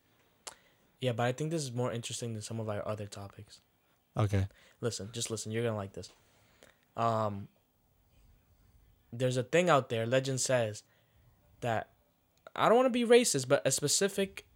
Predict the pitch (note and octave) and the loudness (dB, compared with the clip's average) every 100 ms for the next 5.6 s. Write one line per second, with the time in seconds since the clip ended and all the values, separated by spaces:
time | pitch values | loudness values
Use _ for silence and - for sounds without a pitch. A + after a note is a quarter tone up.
0 | _ _ - C3 D#3 D3+ C3+ - D#3 A#2 | _ _ -12 0 2 2 -2 -2 -4 -2
1 | G#2+ A#2 - _ B2+ C3 A#2 G2+ G#2 G#2 | -4 -4 -12 _ -2 -2 -2 -8 -6 -6
2 | - _ _ _ _ _ _ _ - A2+ | -8 _ _ _ _ _ _ _ -16 -8
3 | A#2 C3 C3+ C#3 - _ _ _ _ A#2 | 2 4 4 0 -8 _ _ _ _ -2
4 | A#2 A2+ G#2+ - - - _ A2+ A2+ G#2+ | 2 2 0 -6 -8 -12 _ -8 -6 -4
5 | A2 G2 G2 - - | -2 -4 -6 -14 -18